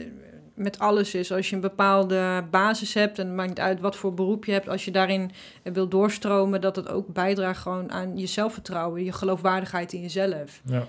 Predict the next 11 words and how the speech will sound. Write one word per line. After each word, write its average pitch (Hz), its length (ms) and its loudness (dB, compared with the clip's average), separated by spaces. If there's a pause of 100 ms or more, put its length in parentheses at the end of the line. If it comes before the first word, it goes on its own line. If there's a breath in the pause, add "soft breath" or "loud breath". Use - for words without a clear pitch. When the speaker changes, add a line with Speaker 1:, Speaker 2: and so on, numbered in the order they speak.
Speaker 1:
Dat - 140 -10
als 180 120 -4
je 185 80 -2
weet 208 460 4 (380 soft breath)
dat 185 160 -6
als 190 260 0
je 180 320 -4 (260)
die, 190 300 -4
die 185 220 -6
ervaring, 185 720 0
dat, 185 100 -4